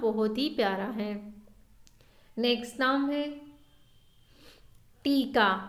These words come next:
टीका का अर्थ होता है माथे में शुभ प्रतीक। नेक्स्ट नाम है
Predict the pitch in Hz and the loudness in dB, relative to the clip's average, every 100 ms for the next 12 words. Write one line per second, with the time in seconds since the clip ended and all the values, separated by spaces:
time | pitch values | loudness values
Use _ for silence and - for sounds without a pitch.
0 | - - - 294 285 349 359 349 349 339 | -14 -10 -2 -2 2 2 4 4 4 2
1 | 233 240 254 240 214 214 208 226 226 226 | 2 2 2 0 0 2 0 0 -2 -2
2 | - - - 262 277 302 302 302 330 330 | -6 -16 -12 0 6 8 6 4 4 4
3 | 370 392 - 294 330 349 247 233 220 214 | 4 2 0 0 0 4 4 4 0 0
4 | 214 214 - - 240 247 240 240 - 277 | 0 -2 -10 -8 0 4 4 2 0 2
5 | 277 294 311 | 4 2 0